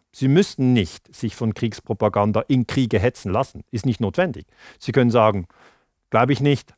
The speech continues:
mache ich nicht, will ich nicht.“ Ja? Aber natürlich müssen Sie zuerst überhaupt zugeben, dass es Propaganda gibt. Und erst dann ist es möglich, sich davon zu befreien. Was absolut möglich ist. Also sobald Sie es begriffen haben, sind Sie schon fast halb draußen. Sie müssen ein bisschen Achtsamkeitstraining machen.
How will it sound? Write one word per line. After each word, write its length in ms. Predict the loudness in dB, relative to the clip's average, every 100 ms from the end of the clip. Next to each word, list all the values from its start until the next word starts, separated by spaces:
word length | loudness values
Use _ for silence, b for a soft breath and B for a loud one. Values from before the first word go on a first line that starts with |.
| -4
mache 300 | -2 0 -2
ich 100 | 0
nicht, 280 | -2 -2 0
will 140 | 2
ich 160 | 2 0
nicht.“ 300 | -12 -12 -6
Ja? 240 | -6 -6 B B B B
Aber 240 | 2 4 4
natürlich 440 | 2 2 0 2
müssen 340 | 2 2 0 -6
Sie 200 | -6 -4
zuerst 440 | 2 4 2 -4 -4
überhaupt 480 | 0 0 -2 -6
zugeben, 580 | -4 0 2 2 0 0
dass 140 | -2 -4
es 80 |
Propaganda 640 | -6 -8 -4 -2 -2 -4 -6
gibt. 400 | -6 -6 -6 -12 _ B B B
Und 200 | -4 0
erst 300 | 0 0 -2
dann 360 | 2 4 4 2
ist 160 | -2 -4
es 140 | -2
möglich, 360 | 0 0 -2 -4
sich 180 | -8 -6
davon 320 | -8 -8 -10
zu 120 | -10
befreien. 400 | -16 -18 -20 -20 _ _ _ _ _ _ _ _ _ -2
Was 180 | -2 2
absolut 380 | 0 2 0
möglich 340 | 2 0 -2 -10
ist. 220 | -16 -14
Also 200 | -10 -8
sobald 360 | -4 0 0 0
Sie 60 |
es 40 | -2
begriffen 400 | 0 0 0 0
haben, 200 | 0 -2
sind 200 | -2 -2
Sie 120 | -2
schon 160 | -2 0
fast 320 | -2 -2 0
halb 200 | 0 0
draußen. 420 | -4 -4 -6 -20
Sie 140 | -10 -6
müssen 180 | -2 0
ein 140 | 0
bisschen 260 | -2 -4 -4
Achtsamkeitstraining 920 | -6 -4 -6 -4 -6 -4 -6 -6 -10
machen. 280 | -18 -20